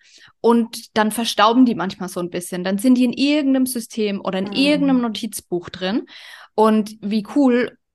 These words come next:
Speaker 1: ähm, auch für alle, die zuhören, es ist, ähm, so wichtig,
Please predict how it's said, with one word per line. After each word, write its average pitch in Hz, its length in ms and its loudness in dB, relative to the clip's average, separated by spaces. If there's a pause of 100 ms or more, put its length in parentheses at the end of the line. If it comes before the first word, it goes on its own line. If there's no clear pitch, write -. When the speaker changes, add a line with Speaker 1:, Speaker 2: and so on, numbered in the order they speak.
Speaker 1:
ähm, 196 320 0
auch 202 180 0
für - 160 -6
alle, 262 180 2
die 226 140 -2
zuhören, 202 720 -4
es 202 160 -10
ist, 202 240 -10 (600)
ähm, 196 580 -2 (1900)
so 262 380 4
wichtig, 226 560 0